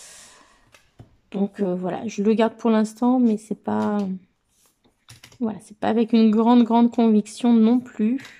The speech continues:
bien qu'il soit très joli. Hop là. Donc les jeux que je revends, hein, je mettrai un lien, euh,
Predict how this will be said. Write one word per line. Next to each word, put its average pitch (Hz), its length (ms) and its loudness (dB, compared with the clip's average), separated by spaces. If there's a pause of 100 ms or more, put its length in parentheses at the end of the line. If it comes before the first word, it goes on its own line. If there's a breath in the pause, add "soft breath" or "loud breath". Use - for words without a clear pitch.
(140)
bien 214 180 -2
qu'il - 120 -20
soit - 140 -12
très - 200 -8
joli. 208 280 -4 (3000 soft breath)
Hop - 1200 -16 (100)
là. 240 220 -6 (1800 loud breath)
Donc 277 340 -8
les 285 180 -6
jeux 311 160 -8
que 311 180 -8
je 269 80 -6
revends, 277 460 -6
hein, 311 100 -6
je 311 140 -12
mettrai 240 320 -8
un 240 160 -4
lien, 240 560 -4
euh, 208 160 -6